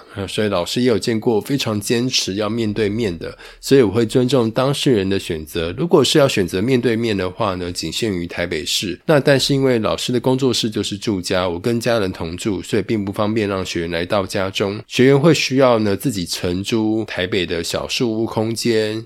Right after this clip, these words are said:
承租的费用大概是要二点五小时才够，而场地费呢，学员要自行的吸收，啊，因为老师的催眠引导费呢，已经非常的实惠。如果你有先上I G比较一轮的话呢，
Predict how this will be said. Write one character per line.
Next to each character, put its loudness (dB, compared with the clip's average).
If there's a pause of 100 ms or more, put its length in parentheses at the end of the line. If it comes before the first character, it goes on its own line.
承 -2
租 2
的 2
费 2
用 2
大 0
概 0
是 0
要 2 (140)
二 2
点 0
五 -2
小 -2
时 -6
才 -4
够， -2
而 2
场 2
地 0
费 0
呢， 2
学 0
员 0
要 2
自 -4
行 -4
的 -2
吸 -6
收， 0
啊， -2
因 0
为 4
老 4
师 -4
的 2
催 -4
眠 0
引 -2
导 -2
费 -2
呢， -2
已 -4
经 -2
非 -2
常 -2
的 -4
实 -2
惠。 0
如 -4
果 0
你 0
有 0
先 -2
上 -2
I 0
G -4
比 -8
较 0
一 -2
轮 -4
的 -2
话 0
呢， -4